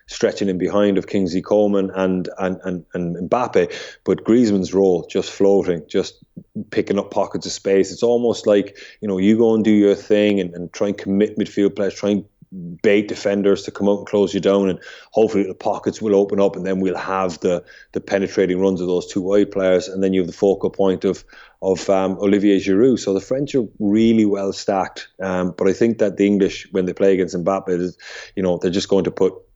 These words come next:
Kieran Trippier at right back and Kyle Walker at right side of three centre backs, and then just say, "Well, between you two, you should be able to deal with it."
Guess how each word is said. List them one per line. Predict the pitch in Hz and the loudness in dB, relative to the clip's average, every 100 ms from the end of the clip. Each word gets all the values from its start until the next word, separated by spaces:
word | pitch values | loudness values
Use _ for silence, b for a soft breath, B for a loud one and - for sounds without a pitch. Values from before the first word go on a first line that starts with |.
| _ | _
Kieran | - 95 | 0 0
Trippier | - 98 92 | 0 -2 0
at | 90 | 0
right | 87 87 | 0 0
back | - 87 - | 0 -4 -4
and | 87 | -4
Kyle | 98 87 | -2 0
Walker | 87 92 87 92 | 2 2 2 -2
at | 85 | 2
right | 90 - | 0 0
side | 92 90 | 0 0
of | 85 | -2
three | - 98 | -2 -2
centre | 90 98 92 | 0 0 -2
backs, | 92 92 - - - | -4 -4 -4 -10 -6
and | 92 85 | -6 -2
then | 90 87 | 0 0
just | 87 87 | -2 -4
say, | - 92 90 B B | 2 2 2 B B
"Well, | - | 0
between | 87 - 110 95 | 0 4 2 6
you | 104 | 4
two, | 101 92 87 | 4 0 2
you | 90 | 0
should | 87 87 | -2 0
be | |
able | 92 87 | 2 2
to | 87 | 0
deal | 92 98 | 2 4
with | 90 | 4
it." | 87 | 2